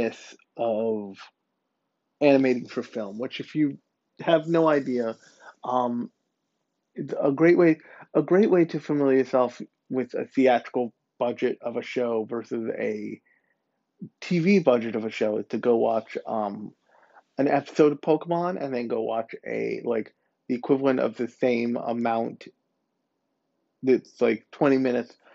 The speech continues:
of, let's say, like, Pokemon, the first movie. And you see the difference of, like, oh, the animators had more time on this. They spent more time on this. They had a bigger budget. The color range is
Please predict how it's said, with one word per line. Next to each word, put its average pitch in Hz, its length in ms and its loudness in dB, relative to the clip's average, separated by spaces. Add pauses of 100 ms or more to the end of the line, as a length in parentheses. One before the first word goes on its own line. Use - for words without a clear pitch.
(280)
of, 117 400 0 (140)
let's 120 280 -2
say, 101 180 2
like, 107 220 -2
Pokemon, 117 420 0
the - 60 -6
first - 280 -8
movie. - 360 -10 (1200)
And 147 200 4
you 147 160 -2
see 127 920 0 (340)
the 101 120 2
difference 117 640 2
of, 113 280 -4
like, 110 360 0
oh, 120 200 4
the 110 160 -2
animators 107 400 0
had 107 180 -4 (240)
more 113 220 0 (220)
time 120 280 0
on 95 160 -8
this. 67 300 -10 (440)
They 110 120 0
spent 131 520 0
more 101 220 -2
time 82 340 -6
on 60 180 -8
this. 55 240 -14 (440)
They 113 120 0
had 117 240 2
a 107 40 0
bigger 104 340 -4 (200)
budget. 117 500 2 (340)
The - 100 -2
color 127 440 2
range 104 420 -4
is - 100 -8